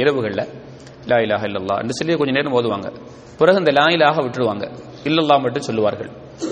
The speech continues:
பிறகு இல்லா விட்டுருவாங்க. அல்லாஹ் மட்டும் சொல்லுவாங்க. அப்புறம் அல்லாஹ்வுல அலிஃப் ரெட்-, அலிஃப் ரெண்டு லாம் ஹா. இல்ல, அ-, அலிஃபையும் ரெண்டு லாமையும் விட்டுருவாங்க. பிறகு ஹூ என்கிற மட்டும் பிடிச்சு கொண்டு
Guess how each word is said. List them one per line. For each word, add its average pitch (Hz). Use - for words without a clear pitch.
பிறகு 180
இல்லா 185
விட்டுருவாங்க. 127
அல்லாஹ் 165
மட்டும் 143
சொல்லுவாங்க. 110
அப்புறம் 160
அல்லாஹ்வுல 165
அலிஃப் 160
ரெட்-, 151
அலிஃப் 185
ரெண்டு 160
லாம் 160
ஹா. 131
இல்ல, 160
அ-, 147
அலிஃபையும் 208
ரெண்டு 214
லாமையும் 202
விட்டுருவாங்க. 139
பிறகு 196
ஹூ 170
என்கிற 196
மட்டும் 175
பிடிச்சு 175
கொண்டு 156